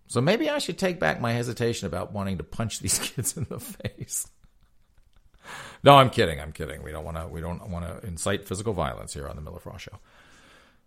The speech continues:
even if some of these kids, quite frankly, deserve a good slap. A private school based in South Yorkshire, and so this article, folks, is for my fan base in Great Britain.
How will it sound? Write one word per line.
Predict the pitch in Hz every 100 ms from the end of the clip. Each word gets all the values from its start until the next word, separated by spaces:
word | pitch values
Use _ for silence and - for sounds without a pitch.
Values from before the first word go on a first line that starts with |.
| _ _ -
even | 127 123 120
if | 98
some | - 92
of | 80
these | 76
kids, | - 85 - _ _
quite | 90 82
frankly, | 80 80
deserve | 80 78 78
a |
good | 87 78
slap. | - - - - - _ - _ _ _ _ -
A | 120
private | 110 170 165
school | - - 98
based | 98 101 -
in | 113
South | 87 95 82
Yorkshire, | 87 107 - - - 82 110 -
and | 101
so | 95 98
this | 110 123
article, | 85 82 87
folks, | - 90 -
is | - 90
for | - 90 90
my | 82 80
fan | - 104 107
base | 80 78 -
in | - 101
Great | 90 87 92
Britain. | 117 139 -